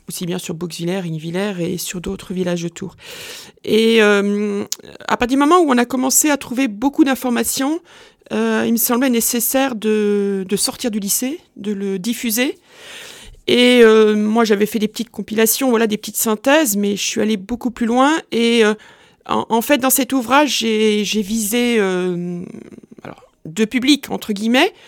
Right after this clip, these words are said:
Euh, je dirais, euh, l'histoire locale, euh, doit être connue des habitants, euh, d'un territoire. Ça me semble essentiel, euh, pour comprendre ce qui s'est passé, puis aussi comprendre, je dirais, l'actualité.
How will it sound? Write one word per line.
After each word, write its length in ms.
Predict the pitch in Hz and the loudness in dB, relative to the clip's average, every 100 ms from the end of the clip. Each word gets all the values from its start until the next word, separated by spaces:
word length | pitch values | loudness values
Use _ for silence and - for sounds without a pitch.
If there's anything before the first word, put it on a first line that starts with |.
| - - - - - | -20 -20 -20 -14 -2
Euh, 680 | 104 107 101 98 104 101 113 - _ - | 2 4 4 2 0 -2 -4 -12 _ -10
je 220 | 196 202 | -6 -2
dirais, 520 | 226 226 226 262 262 214 | -2 0 0 2 4 4
euh, 560 | 202 196 185 185 - - | 2 0 0 -2 -4 -4
l'histoire 420 | 214 226 - 240 | -2 -2 2 4
locale, 460 | 226 220 220 262 277 - - - - - | 4 4 2 2 0 -8 -20 -20 -20 -8
euh, 420 | 196 202 196 196 196 | -4 -2 0 -2 -2
doit 240 | 196 240 | 2 4
être 140 | 220 | 4
connue 320 | - 220 226 226 | 2 0 0 0
des 220 | 214 202 | 0 0
habitants, 680 | 190 190 - 220 226 226 | -2 -8 -6 -2 0 0
euh, 80 | 185 | 0
d'un 160 | 180 190 | -2 -2
territoire. 600 | 202 190 185 196 240 - _ | -2 -4 -4 -6 -6 -14 _
Ça 160 | - | -6
me 40 | 208 | -6
semble 300 | - 208 - | -2 -2 2
essentiel, 640 | 226 - 240 - 233 240 311 _ - - - - | 4 4 4 4 4 2 0 _ -20 -20 -14 -2
euh, 400 | 208 202 190 196 | 0 2 0 -2
pour 200 | - 226 | -4 -2
comprendre 420 | 226 214 - 233 | 0 0 0 0
ce 80 | 220 | 0
qui 140 | - 220 | -2 0
s'est 180 | 233 | 0
passé, 520 | 220 220 220 - 277 311 | 2 2 4 4 2 0
puis 160 | 220 | -2
aussi 240 | 208 - 220 | -4 -4 -8
comprendre, 760 | - 214 - 233 233 214 190 | -8 -10 -6 -2 -2 -2 -4
je 100 | 180 | -6
dirais, 220 | 202 196 | -4 -2
l'actualité. 640 | 208 190 - 202 208 247 | 0 -2 -2 -4 -2 -4